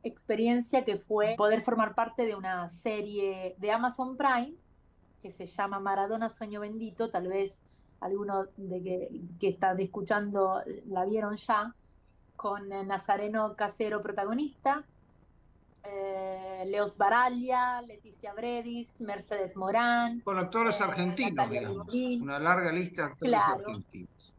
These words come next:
Speaker 1: claro, porque la producción, eh, el director es, es Alejandro Aimetta, era una coproducción Italia, Argentina, México y España,
Speaker 2: Ujú.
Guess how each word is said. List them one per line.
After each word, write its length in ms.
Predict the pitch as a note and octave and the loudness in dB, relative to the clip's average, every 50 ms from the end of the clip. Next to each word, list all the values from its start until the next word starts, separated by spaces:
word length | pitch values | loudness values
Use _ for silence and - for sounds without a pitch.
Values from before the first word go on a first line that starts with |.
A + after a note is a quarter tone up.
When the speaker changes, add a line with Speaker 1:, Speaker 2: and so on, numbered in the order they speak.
| _ _ _ | _ _ _
Speaker 1:
claro, 320 | - A#3 A3 G#3+ G#3+ - - | -6 -4 -2 -2 -2 -2 -2
porque 280 | - C#4 C4+ C4+ D4+ D4 | -4 -4 -4 -2 -4 -4
la 140 | D4 - D4+ | -4 -4 -6
producción, 760 | D#4 D#4 D#4 D#4 - - - - - E4 E4 E4+ F4+ F#4 F4+ - - - - - - - | -6 -8 -8 -8 -10 -14 -14 -6 -2 0 2 2 0 -2 -4 -10 -16 -20 -20 -20 -20 -10
eh, 600 | - A#3 A3 A3 G#3+ G#3 G#3 G#3 G#3 G3+ G3+ G3+ - _ _ _ _ - | -6 -4 -2 0 0 0 0 -2 -4 -12 -16 -16 -18 _ _ _ _ -8
el 260 | G#3+ F#3+ F#3 F#3 G3 | -8 -6 -4 -4 -2
director 420 | G3 G#3+ G#3+ G#3+ - - D#4+ F4 G4+ G#4 - - | 0 0 0 0 0 2 4 4 4 4 2 2
es, 260 | A#3+ A#3+ A#3+ B3 A#3+ _ - | 4 4 4 4 0 _ -6
es 320 | A3+ G#3+ A#3 A#3 - - - _ - | -4 -4 -4 -4 -6 -18 -20 _ -4
Alejandro 640 | - F#3+ G3 F#3+ F3+ - G#3 G3 G3+ G3+ G3+ G3 F#3 - | -2 -2 -2 -2 -4 -4 -6 -6 -4 0 0 0 0 0
Aimetta, 680 | G3+ G3 G3 A3+ A3 G3+ - _ - A#3+ C4 D#4 F4 - _ _ _ _ _ _ _ - | -2 -2 -2 -4 -6 -6 -10 _ -2 -2 0 -2 -4 -8 _ _ _ _ _ _ _ -4
era 160 | A#3 A#3 A#3+ | -4 -2 -2
una 240 | A#3 A3+ A3 G#3+ - | -2 -2 -4 -4 0
coproducción 1000 | - B3+ B3+ B3+ B3+ B3 B3 B3 - _ _ - - - C4 B3+ B3+ B3+ B3+ A#3+ - | 0 -2 0 2 0 0 0 -2 -6 _ _ -16 -6 -4 -2 -2 -2 -4 -6 -8 -10
Italia, 560 | A#3 G#3 F3+ - B3+ C#4 C#4+ D4 D4+ D4+ C#4+ | -12 -10 -2 2 2 2 4 2 2 2 2
Argentina, 640 | - A#3 A#3 A3+ - A3+ G#3 G#3 - C4+ C4 A#3+ A3 | 0 0 -4 -4 -8 -10 -12 -10 -10 -6 -6 -6 -6
México 560 | G#3 A#3+ D4 C#4 - - C#4+ - - D4+ C4 - | -6 -8 -10 -10 -10 -14 -12 -2 2 2 2 2
y 100 | - G#3 | 0 -4
España, 580 | F#3 F3 - - B3 A3+ G#3+ G3+ G3+ G#3+ A#3+ C#4 | -6 -6 -4 -2 0 0 0 -2 -2 -4 -4 -2
Speaker 2:
Ujú. 160 | D#3+ G3+ A3 | -2 -6 -8